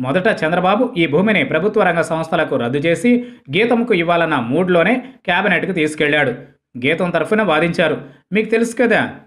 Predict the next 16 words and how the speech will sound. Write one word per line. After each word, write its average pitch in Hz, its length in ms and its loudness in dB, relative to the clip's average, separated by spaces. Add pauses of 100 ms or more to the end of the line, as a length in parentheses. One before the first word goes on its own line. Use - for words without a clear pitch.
(340)
గీతం 175 280 2
యూనివర్సిటీ 175 720 0 (200)
ఎంత 185 160 0
ప్రతిష్టాత్మకమైనదో. 196 1300 0 (260)
ఆయన 143 320 0
ప్రక్కనే 151 580 -2
ఉన్న 180 220 0
భూమిని 170 380 0
అడిగితే 165 500 2 (260)
రాజశేఖర్ 220 560 0
రెడ్డి 196 180 2
కావాలని 180 540 0
కక్ష 131 320 -4
కట్టి 170 400 0
టార్గెట్ 160 500 -2
చేసి 247 360 0